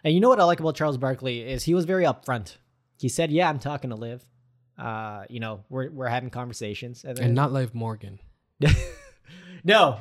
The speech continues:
Speaker 1: Okay, so if, if, if you're a wrestling fan listening to this part of the segment, uh, Liv is a, I guess, a golf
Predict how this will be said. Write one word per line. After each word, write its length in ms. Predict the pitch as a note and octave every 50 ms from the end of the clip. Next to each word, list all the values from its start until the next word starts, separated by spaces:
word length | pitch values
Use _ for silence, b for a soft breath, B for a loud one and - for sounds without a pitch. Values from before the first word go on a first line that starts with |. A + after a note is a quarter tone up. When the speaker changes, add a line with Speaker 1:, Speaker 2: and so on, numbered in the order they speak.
| - -
Speaker 1:
Okay, 260 | F3+ - F3+ D#3 C#3
so 220 | B2+ - E3+ D#3+
if, 300 | E3 F#3 G3+ F#3 E3 D#3+ A3+ - B B B B B B D#3+ C3 -
if, 140 | E3 C3+ G3
if 180 | A#3+ G3 C#3
you're 160 | E3 G#3 A#3
a 20 | G#3
wrestling 300 | G#3 F#3+ - - F3+ -
fan 300 | - F#3 F3 F3 F3 F3
listening 340 | F3 E3 - F3 E3+ E3 D3+
to 80 | D#3+
this 160 | D#3 E3 -
part 200 | - - F3 E3
of 40 | D#3+
the 80 | D3+ C3
segment, 540 | - E3+ D#3 D3+ D3+ D#3 D3+ D3 - - D3+
uh, 280 | C3+ C3 B2+ B2+ B2+ B2
Liv 280 | C3+ D3+ F3 F3 E3 F3 - -
is 400 | D#3 D3+ D3+ D3+ D3+ D3 B2+ G#2 G2
a, 720 | A#2+ B2+ C3+ C#3 C#3 C3+ C3+ C3+ C3+ C3+ C3+ C#3 C3+ B2+
I 60 | A2+
guess, 180 | B2+ C3+ C3+ -
a 40 | C3
golf 300 | A#2 B2+ C#3+ C#3 C#3